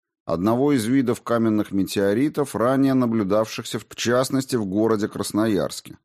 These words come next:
Однако Амвросиев А В сделал предположение, что найденные ими фрагменты были не единственными, так как описание свидетелей падения говорило о значительно более крупном объекте,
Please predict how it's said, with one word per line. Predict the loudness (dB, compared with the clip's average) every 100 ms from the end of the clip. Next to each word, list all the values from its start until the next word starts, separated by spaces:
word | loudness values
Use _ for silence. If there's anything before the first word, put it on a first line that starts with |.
| _ _ _ _ _ _
Однако | -2 0 2 2 2 2 2
Амвросиев | 2 4 4 2 0 -4 0
А | 0
В | 2 2 2 0
сделал | 2 2 2 0
предположение, | -2 -4 0 0 2 2 2 2 2 0
что | -2 0
найденные | 2 2 2 2 2 2 4 4
ими | 2
фрагменты | 0 -2 0 2 2 2 0 -4 -4 _ _ _ -2
были | 2 4 4
не | 4 4 4
единственными, | 4 2 2 0 0 0 2 2 0
так | 0 0 0
как | -2
описание | -2 -4 -2 2 2 2
свидетелей | 0 -2 0 0 0 -2
падения | 0 0 2 2 4 2
говорило | 2 2 2 2 2 2
о | 2 0
значительно | 0 0 -2 -4 0 2 2
более | 2 2 4 2
крупном | 0 -2 0 0 0
объекте, | 2 2 2 0 -4 -10